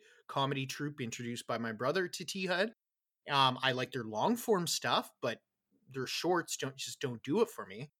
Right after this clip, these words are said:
Yeah, I'm, I'm just not really a Shorts person, and I think it's because I'm just a little bit too old for that. At least that's the plausible excuse that I try to use.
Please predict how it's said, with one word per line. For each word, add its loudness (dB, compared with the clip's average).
Yeah, 12
I'm, 12
I'm 10
just 6
not 12
really 4
a 4
Shorts 2
person, 0
and 6
I 6
think 0
it's -8
because 2
I'm -2
just 0
a -2
little -2
bit -4
too -8
old -4
for -4
that. 4
At -20
least -4
that's 0
the -12
plausible -2
excuse -4
that 2
I 4
try 2
to 2
use. -2